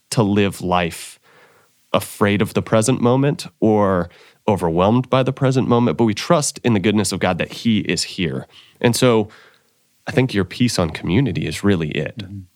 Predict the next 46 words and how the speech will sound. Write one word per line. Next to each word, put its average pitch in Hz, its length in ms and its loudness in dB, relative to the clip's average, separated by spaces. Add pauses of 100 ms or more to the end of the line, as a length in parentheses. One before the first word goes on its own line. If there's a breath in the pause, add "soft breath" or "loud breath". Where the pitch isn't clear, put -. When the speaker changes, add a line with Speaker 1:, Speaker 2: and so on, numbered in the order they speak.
Speaker 1:
because 107 260 0
so 104 160 2
often 104 340 0
we, 90 340 0
we 92 160 -2
lose 95 420 0
sight - 600 -4
of 78 160 -8
that 78 320 -6
in 85 100 -2
the 76 80 -6
moment. 76 340 -6
And 90 100 -2
we 107 80 2
need, 127 380 2 (760 soft breath)
I'm, 110 180 0 (160)
I - 60 -12
have - 80 -12
to 90 80 -4
feel 90 200 0
like 80 140 -4
I 80 40 -8
just - 240 -10
repeat 87 340 -2
myself - 340 -4
all - 80 -2
the - 100 -8
time. 127 200 -2
We 113 60 4
need 139 160 2
somebody 110 320 0
to 87 100 -4
speak - 280 -4
that 82 160 -4
into 76 340 -10
us, - 280 -8
Speaker 2:
Mm-hmm. 98 200 -10
Speaker 1:
to 98 60 0
help 101 160 2
us 95 120 0
recognize 95 600 2
the 82 80 -8
presence 82 360 -4
of - 80 -20
God, 78 280 -2
or 87 220 0